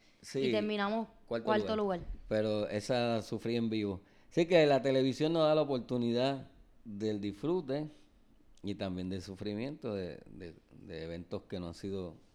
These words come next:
Speaker 1: que han sido tristes y trágicos. La televisión, ¿cuándo llegará? Así decían los del cincuenta.
Speaker 2: A todas las personas que escuchan Un Café con Papi,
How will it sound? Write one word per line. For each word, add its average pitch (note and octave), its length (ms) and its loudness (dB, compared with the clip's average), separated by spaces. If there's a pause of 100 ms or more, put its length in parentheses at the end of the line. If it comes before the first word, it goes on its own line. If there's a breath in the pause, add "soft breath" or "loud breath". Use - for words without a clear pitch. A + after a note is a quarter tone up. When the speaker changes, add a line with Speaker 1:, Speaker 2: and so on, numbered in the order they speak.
(140)
Speaker 1:
que - 80 -6
han F2+ 80 -2
sido G2+ 380 -4
tristes F#2+ 520 -8 (400)
y F2+ 120 -10
trágicos. F2+ 500 -6 (600 soft breath)
La G2 180 -6
televisión, G2+ 720 -4 (300)
¿cuándo G#2 340 -4
llegará? F#2 340 -4
Así F#2 160 -10
decían G2 680 -4
los F2+ 160 -8
del F2+ 140 -8
cincuenta. F2+ 760 -8 (220)
Speaker 2:
A G#3+ 120 0
todas A3+ 180 4
las D4 200 2
personas B3+ 400 -4 (100)
que A#3+ 80 -8
escuchan A#3+ 720 -4
Un A#3 140 2
Café A#3 260 2
con G#3+ 200 4
Papi, A3+ 580 4